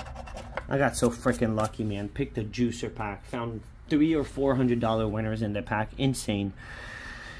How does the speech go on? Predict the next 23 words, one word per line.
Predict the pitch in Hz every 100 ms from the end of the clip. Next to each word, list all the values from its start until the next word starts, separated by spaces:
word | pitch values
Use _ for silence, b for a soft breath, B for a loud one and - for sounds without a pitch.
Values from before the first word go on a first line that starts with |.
| B B - -
If | 143 143 -
there's | 202 233
three | - 170
alike, | 180 175 180 175 - - - - - - - -
then | 131
it's | 131 127
a | 120
juicer | 123 120 117 98 101 - - - - - - - - - -
or | 107
a | 98
winner. | 98 71 - - - - - - - - - - - -
And | 113
it'd | 113
be | 110
a |
juicer | 104 127 -
'cause | - 110
I | 104
don't | 107
see | -
any | 110
twenty | 107 104 104
bucks. | 98 92 - -